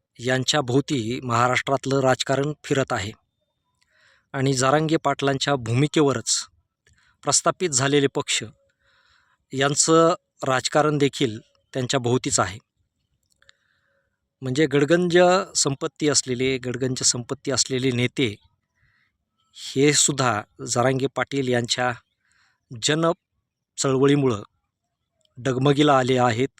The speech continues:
हे सगळ्यात मोठं परिवर्तन, ही सगळ्यात मोठी चळवळ उभा करण्याचं श्रेय जरांगे पाटील यांना जातं.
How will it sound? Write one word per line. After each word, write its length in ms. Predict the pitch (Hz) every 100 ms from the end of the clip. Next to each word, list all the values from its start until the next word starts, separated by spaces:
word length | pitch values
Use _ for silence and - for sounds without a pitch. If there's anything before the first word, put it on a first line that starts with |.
| _ _ _ _ _ _
हे 200 | _ -
सगळ्यात 420 | 135 - 135 156 151
मोठं 220 | 131 127
परिवर्तन, 640 | - 131 123 123 139 147 - _ _ _ _ _ _
ही 140 | 139
सगळ्यात 600 | - 127 147 165 _ -
मोठी 280 | 135 127 127
चळवळ 420 | - 127 131 123 95 _ _ _ _ _ _ _ _
उभा 320 | 135 120 147 156 -
करण्याचं 420 | 127 135 127 131
श्रेय 400 | - 135 123 107 - _ _ _ _ _ _ _ -
जरांगे 360 | - 131 127 127
पाटील 320 | 123 - 120
यांना 240 | 117 117
जातं. 280 | 107 107 -